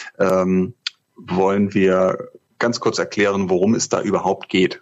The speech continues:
Wer ist Shimada, Sebastian?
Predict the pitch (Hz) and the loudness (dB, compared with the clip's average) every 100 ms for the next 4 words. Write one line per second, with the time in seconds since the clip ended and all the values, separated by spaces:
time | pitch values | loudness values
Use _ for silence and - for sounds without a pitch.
0 | _ 90 92 113 - - 95 185 87 - | _ 0 0 0 -2 -2 0 0 0 -4
1 | - _ _ _ _ _ - 143 - - | -8 _ _ _ _ _ -4 -4 -2 -4
2 | - 147 | -6 -8